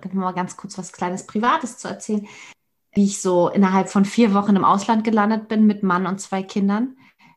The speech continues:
wie ich, ja, so eine Kita gegründet habe, Anfang zwanzig und gedacht habe, „Ach komm, das wird schon klappen“,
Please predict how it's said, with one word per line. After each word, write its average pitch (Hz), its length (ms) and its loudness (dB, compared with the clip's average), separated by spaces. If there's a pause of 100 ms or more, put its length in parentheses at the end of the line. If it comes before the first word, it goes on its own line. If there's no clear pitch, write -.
wie 208 320 2
ich, - 380 -6
ja, 202 420 0
so 202 80 0
eine 196 120 0
Kita 262 260 -2
gegründet 208 480 0
habe, 202 140 -4
Anfang 196 320 -4
zwanzig 202 500 -2
und 196 60 0
gedacht 196 340 -4
habe, 196 140 -4
„Ach - 180 -8
komm, 190 200 0
das 170 160 -6
wird 190 140 -6
schon 185 160 -8
klappen“, 214 540 -4